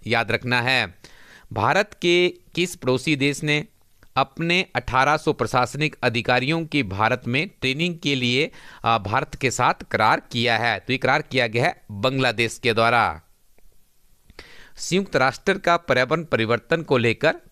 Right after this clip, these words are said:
चौबीस संरचना सम्मेलन किस स्थान, अ, स्थान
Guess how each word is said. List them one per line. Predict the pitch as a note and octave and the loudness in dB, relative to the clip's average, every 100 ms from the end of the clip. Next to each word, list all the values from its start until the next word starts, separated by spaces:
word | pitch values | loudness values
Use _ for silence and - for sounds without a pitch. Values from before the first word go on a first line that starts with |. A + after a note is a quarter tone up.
| - | -2
चौबीस | C3+ C#3+ C3+ F3+ F#3 | 2 2 2 -2 0
संरचना | B2+ B2 A2+ D3 D#3 | 0 0 0 0 0
सम्मेलन | - A2+ A2 B2 D#3 | -2 0 2 2 -2
किस | - C#3+ - - | -2 -4 -2 -2
स्थान, | D3+ - - A2+ A2+ | -2 -2 0 0 0
अ, | A2 - A#2 A2+ A2 | -4 -2 2 4 4
स्थान | - - A#2 B2 | 0 0 0 0